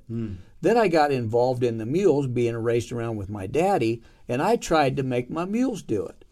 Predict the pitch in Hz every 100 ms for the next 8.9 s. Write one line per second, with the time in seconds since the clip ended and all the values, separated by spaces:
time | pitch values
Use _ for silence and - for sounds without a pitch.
0 | - - 123 131 120 127 127 - 98 95
1 | 85 60 - - - - - - 117 127
2 | 165 180 143 - 143 123 117 - - _
3 | _ 185 180 180 165 143 113 - 180 160
4 | 143 131 120 131 127 123 123 - - 120
5 | 127 147 127 180 214 247 196 - 87 -
6 | 95 - - 139 131 127 139 - 120 151
7 | 143 131 147 151 143 - 143 123 - 156
8 | 156 123 139 139 120 110 - 123 120